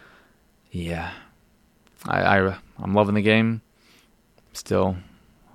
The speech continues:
I'm shocked by how much of a difference sixty frames per second really does make a difference. Uh, and other than that, I booted up,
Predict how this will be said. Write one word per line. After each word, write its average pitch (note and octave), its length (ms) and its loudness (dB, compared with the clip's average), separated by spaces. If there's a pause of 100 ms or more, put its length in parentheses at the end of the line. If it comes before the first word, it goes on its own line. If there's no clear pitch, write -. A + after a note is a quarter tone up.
I'm F2+ 380 -6 (1080)
shocked - 440 0
by F2 220 2
how F2 440 2
much F2+ 240 -4
of F2+ 80 -2
a F2+ 60 0
difference F2+ 360 -2
sixty G2 380 -4
frames F#2+ 500 -2
per - 140 -6
second F#2 440 -4 (240)
really F#2 220 0
does F#2 480 0 (260)
make G2 160 -4
a G2 40 -2
difference. G2 560 0 (720)
Uh, - 200 -4
and A2+ 120 4
other D3+ 220 8
than C3+ 80 4
that, B2+ 280 6 (840)
I A2+ 80 4
booted C#3 380 6
up, B2+ 220 8